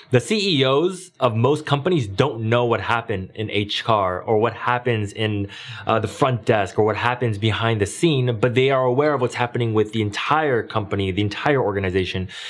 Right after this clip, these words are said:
And so for me, I feel like I, I need to be aware of what's going on with each of the little sectors and little sections of V three,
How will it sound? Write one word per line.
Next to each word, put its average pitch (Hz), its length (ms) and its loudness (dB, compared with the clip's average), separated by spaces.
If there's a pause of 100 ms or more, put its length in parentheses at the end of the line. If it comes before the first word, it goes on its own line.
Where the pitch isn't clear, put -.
And 120 120 2
so 123 80 4
for 127 160 2
me, 131 360 2
I 107 180 0
feel 120 220 2
like 110 460 -2 (320)
I, - 260 0
I - 40 4
need 139 120 2
to 135 80 2
be 131 60 4
aware 113 380 2
of 143 40 0
what's 131 160 0
going 110 340 0
on 104 460 0
with 117 240 -2
each 127 260 0
of 107 360 -2
the 110 120 4
little 107 360 2
sectors 113 480 0
and 104 80 0
little 107 160 2
sections 120 340 -2
of 104 120 2
V 104 120 0
three, 117 400 0